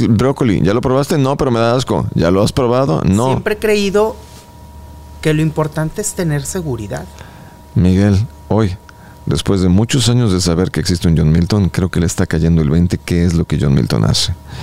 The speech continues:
Speaker 1: Vamos a recapitular un poco. ¿Qué pasaría si en la escena del hipnotismo internacional aparece un loco desquiciado mental? Presente, me llamo John Milton y me apodan el caballero de la hipnosis. A este loco se le ocurre desmitificar el espectáculo de la hipnosis,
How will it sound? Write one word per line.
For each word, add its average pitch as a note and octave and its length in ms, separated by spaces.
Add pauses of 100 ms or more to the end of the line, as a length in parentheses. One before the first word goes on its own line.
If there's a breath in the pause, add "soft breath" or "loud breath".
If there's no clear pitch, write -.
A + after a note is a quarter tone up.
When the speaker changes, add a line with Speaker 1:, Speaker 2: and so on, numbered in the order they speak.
(880 loud breath)
Speaker 1:
Vamos F3 300
a G3 60
recapitular A2+ 640
un A2+ 100
poco. - 340 (360 loud breath)
¿Qué C4+ 120
pasaría A#2+ 540
si F#2+ 160
en F2 160
la E2+ 80
escena A#2 380
del D2+ 180
hipnotismo D#2 560
internacional E2 640
aparece F#2 340
un E2 140
loco G#2+ 320
desquiciado E2 580
mental? C2 400 (360 loud breath)
Presente, A#2+ 580
me F2+ 80
llamo G#2 240
John A2 160
Milton B2+ 300
y G2+ 40
me F2 120
apodan G#2+ 340
el E2+ 80
caballero D#2 380
de E2 80
la D2+ 80
hipnosis. - 520 (320 loud breath)
A - 60
este - 160
loco A#2 260
se G2+ 120
le F#2 80
ocurre G#2 320
desmitificar F2+ 640
el F#2+ 100
espectáculo F#2+ 640
de F2+ 100
la F2+ 60
hipnosis, F#2 560